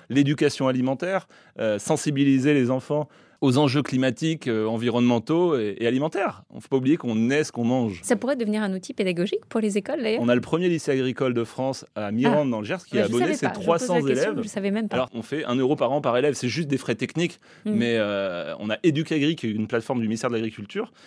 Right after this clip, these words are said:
Speaker 1: qui vient de, de s'abonner. Ça référence, euh, quelques centaines de milliers d'élèves, où là, on fait un concours, on, on crée des petits, ils créent des vidéos, et je suis le président du jury, donc je vais choisir des,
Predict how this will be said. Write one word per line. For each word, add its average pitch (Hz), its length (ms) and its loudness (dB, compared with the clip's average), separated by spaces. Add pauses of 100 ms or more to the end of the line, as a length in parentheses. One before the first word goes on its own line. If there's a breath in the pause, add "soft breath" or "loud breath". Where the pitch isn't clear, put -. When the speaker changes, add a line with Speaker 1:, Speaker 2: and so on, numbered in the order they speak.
(160 loud breath)
Speaker 1:
qui 117 80 -10
vient 123 160 4
de, 113 340 -4
de 113 120 -2
s'abonner. 123 400 0
Ça - 120 -6
référence, 113 540 -6
euh, 101 260 -8 (220 soft breath)
quelques 123 200 0
centaines 156 320 0
de 139 60 2
milliers 123 220 2
d'élèves, 151 340 2
où 123 140 -4
là, 165 120 4
on 165 100 -2
fait - 120 -8
un 123 100 -2
concours, 139 440 -2
on, 123 160 0 (300 loud breath)
on 117 40 -2
crée 135 180 0
des 143 120 2
petits, 143 200 -4
ils 135 120 -4
créent 180 160 0
des 170 80 4
vidéos, 147 480 4
et 117 180 4
je 110 80 -4
suis 120 140 -6
le 113 40 -12
président 123 260 -4
du 117 100 -2
jury, 113 180 -2
donc 147 140 0
je 113 60 2
vais - 20 2
choisir 131 320 0
des, 110 140 0